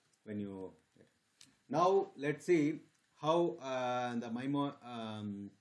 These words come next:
mimo antennas. Uh, it's a basically application of mimo antennas in five G. Okay, so how it is deployed?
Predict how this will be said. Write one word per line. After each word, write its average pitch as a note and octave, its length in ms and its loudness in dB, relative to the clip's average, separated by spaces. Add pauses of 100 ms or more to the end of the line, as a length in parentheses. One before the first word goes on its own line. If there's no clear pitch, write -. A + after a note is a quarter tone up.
(500)
mimo C#3 320 2
antennas. A#2 440 -4
Uh, G#2+ 360 -10 (180)
it's A2 200 -14
a A2 180 -4
basically B2 380 -2
application B2 400 -6
of A#2+ 60 -6
mimo A#2 300 -4
antennas A2+ 440 -6
in A2+ 100 -4
five G#2 220 -10
G. C3 160 -8 (120)
Okay, G#2+ 200 -16 (680)
so A#2 160 -6
how A#2+ 200 -2
it A#2 100 -2
is A2+ 80 -6
deployed? A2+ 380 -6